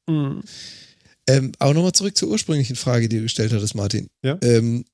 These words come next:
Speaker 2: definitiv Serie anstatt Film, würde ich auch sagen.
Speaker 1: Mhm.
Speaker 2: Was allein daran liegt, es geht ja jetzt nicht drum, dass, äh, The Witcher drei verfilmt werden soll, sondern die Story oder nahe am Universum von The Witcher,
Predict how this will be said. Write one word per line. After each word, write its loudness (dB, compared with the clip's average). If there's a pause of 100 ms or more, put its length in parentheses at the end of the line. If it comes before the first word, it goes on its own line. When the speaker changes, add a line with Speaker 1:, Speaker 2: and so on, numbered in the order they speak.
(260)
Speaker 2:
definitiv 2
Serie 4 (280)
anstatt -2
Film, 0
würde 0
ich 0
auch 0
sagen. 0 (140)
Speaker 1:
Mhm. 0 (240)
Speaker 2:
Was 2
allein 2
daran 2
liegt, -2
es 2
geht -2
ja 2
jetzt -4
nicht -4
drum, -4
dass, 4 (100)
äh, 4
The -2
Witcher 4 (100)
drei 2 (280)
verfilmt -2
werden 0
soll, 2
sondern -2 (200)
die 2
Story 4
oder 0
nahe 2
am 0
Universum 2
von 0
The 0
Witcher, 2